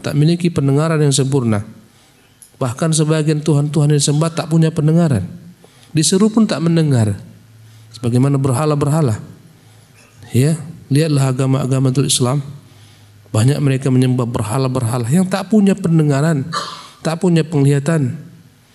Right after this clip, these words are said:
tak punya kekuasaan, kekuatan. Andai kata datang lalat, ya, mengotorinya dengan kotoran lalat, tak mampu dia menepiskan lalat tersebut.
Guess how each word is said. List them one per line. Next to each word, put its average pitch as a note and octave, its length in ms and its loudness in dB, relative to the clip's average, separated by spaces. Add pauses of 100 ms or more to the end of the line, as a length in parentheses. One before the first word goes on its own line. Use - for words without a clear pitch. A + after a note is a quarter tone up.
(520)
tak D#3+ 160 -6
punya G#3 240 4
kekuasaan, E3 560 -2
kekuatan. D3+ 720 0 (720)
Andai E3 240 4
kata E3 240 -2
datang D#3 320 0
lalat, E3+ 320 0 (480)
ya, C#3 320 2
mengotorinya C#3+ 800 0
dengan C3+ 240 0
kotoran D3 400 0
lalat, E3+ 320 -2
tak D#3 160 -4
mampu D#3 320 2
dia D3 240 0 (400)
menepiskan C#3 560 0
lalat D3+ 240 0
tersebut. E3+ 400 0